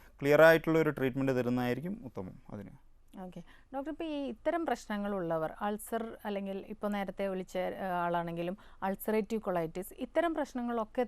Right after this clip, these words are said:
Speaker 2: തന്നെ അർബുദ സാധ്യത ഉണ്ടാക്കുന്ന, ആ, അസുഖങ്ങളാണ് അല്ലേ?
Speaker 1: അതെ.
Speaker 2: അപ്പൊ പലപ്പോഴും പറയുന്നത് ഭക്ഷണത്തിൽ ക്രമങ്ങൾ വരുത്തണമെന്നാണ്.
Speaker 1: അതെ.
Speaker 2: അപ്പൊ ഏത് തരത്തിലുള്ള ഭക്ഷണങ്ങളാണ് ഇവർക്ക് അഭികാമ്യമായിട്ടുള്ളത്?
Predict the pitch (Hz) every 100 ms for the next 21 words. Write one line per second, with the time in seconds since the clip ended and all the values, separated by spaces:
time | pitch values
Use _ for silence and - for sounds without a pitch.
0 | 226 214 208 - - 202 220 214 226 233
1 | 214 185 202 196 190 180 175 185 180 190
2 | - 202 180 165 - 180 196 180 170 147
3 | 151 185 185 - - - - 349 330 311
4 | 339 415 403 339 233 214 208 214 214 196
5 | - 226 226 226 214 208 185 175 175 170
6 | 156 - 160 151 151 147 151 - - 113
7 | 254 302 294 311 349 392 427 370 320 294
8 | 269 208 - 214 202 190 180 180 185 196
9 | 233 - 202 - 185 - 175 170 170 151
10 | 143 156 147 151